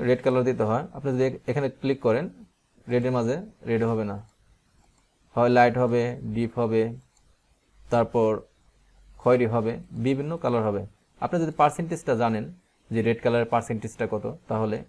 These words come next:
এখানে যদি apply করেন, সাথে সাথে red color হয়ে যাবে। আমি দেখাচ্ছি, red color percentage magenta এবং ইয়েলো হান্ড্রেড হান্ড্রেড। দেখতে পাচ্ছেন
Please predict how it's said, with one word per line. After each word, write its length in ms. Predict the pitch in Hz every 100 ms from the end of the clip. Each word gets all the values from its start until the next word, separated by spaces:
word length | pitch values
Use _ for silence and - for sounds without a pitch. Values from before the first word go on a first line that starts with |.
| -
এখানে 180 | 110 127 123
যদি 140 | 120 110
apply 260 | 113 120 120
করেন, 140 | 117 117
সাথে 160 | - 127 135
সাথে 120 | 139 113
red 100 | 107
color 160 | 104 104
হয়ে 100 | 104
যাবে। 120 | 101 101
আমি 80 | 107
দেখাচ্ছি, 340 | 123 131 - 196 - _ _ _ - _ _ _ _ _ 120
red 120 | 123
color 200 | 143 143 139
percentage 500 | 135 135 123 147 180 - - _ _ _ -
magenta 420 | 117 113 117 117 170 240 _ _ -
এবং 160 | 107 135 208 - _ 117
ইয়েলো 240 | 110 101 101 -
হান্ড্রেড 240 | 117 117 113
হান্ড্রেড। 260 | 107 98 - - - - - _ _ _ _ _ _ _ _ _ _ _ _ _ _ _ -
দেখতে 160 | 120 135
পাচ্ছেন 260 | 147 135